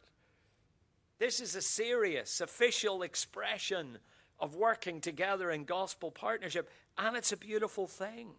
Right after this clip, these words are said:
Now, in one sense, Paul's extended defense of his ministry against the Galatian agitators,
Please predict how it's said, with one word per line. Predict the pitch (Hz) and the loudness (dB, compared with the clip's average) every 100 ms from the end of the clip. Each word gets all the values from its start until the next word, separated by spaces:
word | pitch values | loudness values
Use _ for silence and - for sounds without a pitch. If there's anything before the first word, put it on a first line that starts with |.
| _ _ _ _ _ _ _ _ _ _ _ _ _ _ - - - | _ _ _ _ _ _ _ _ _ _ _ _ _ _ -20 -20 0
Now, | 262 214 | 0 2
in | 214 | 2
one | 214 294 320 | 4 4 2
sense, | - 139 127 | 2 2 0
Paul's | - 196 254 269 | -4 2 4 4
extended | 202 - - - 165 190 208 196 143 | -2 -2 -6 0 0 0 -2 -4 -2
defense | 160 - 151 165 151 | -4 0 0 0 -4
of | 131 | -6
his | 123 | -4
ministry | 143 160 - - 127 | -4 -2 -2 -2 -4
against | 120 135 135 131 | -2 -2 -2 -4
the | 135 | -4
Galatian | 113 117 127 147 - 113 | -6 -2 -2 0 -2 -4
agitators, | 110 135 - 123 - 87 - - - 131 - | -2 -2 -2 -6 -8 -10 -12 -20 -16 -10 -10